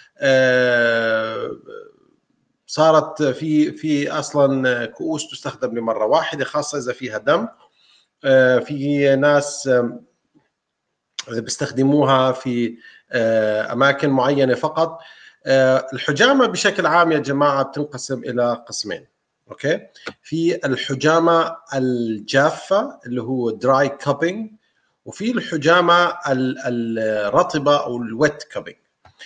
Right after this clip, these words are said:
الحجامة الجافة هي عبارة عن طريقة لشفط الهواء، ال-، ال-، ال-،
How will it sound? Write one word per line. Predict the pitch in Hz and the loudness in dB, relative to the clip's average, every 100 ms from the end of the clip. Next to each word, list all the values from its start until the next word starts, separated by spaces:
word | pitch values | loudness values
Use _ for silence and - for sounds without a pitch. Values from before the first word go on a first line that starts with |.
| - - | -20 -14
الحجامة | - 156 190 294 339 | -6 0 2 2 0
الجافة | 202 147 - 196 190 - 147 202 269 - _ _ _ _ _ | -2 -4 2 2 2 -2 0 0 -2 -14 _ _ _ _ _
هي | 135 160 | -2 0
عبارة | 147 196 208 | 2 4 4
عن | 165 156 | 4 0
طريقة | 156 151 220 214 202 | 0 -2 -2 2 2
لشفط | 165 - 190 - - _ - | 2 -2 -4 -4 -18 _ -8
الهواء، | 135 123 143 170 160 143 | -4 0 4 6 6 2
ال-، | 135 | 0
ال-، | - 127 123 | 0 -4 -2
ال-، | 120 117 | -4 -4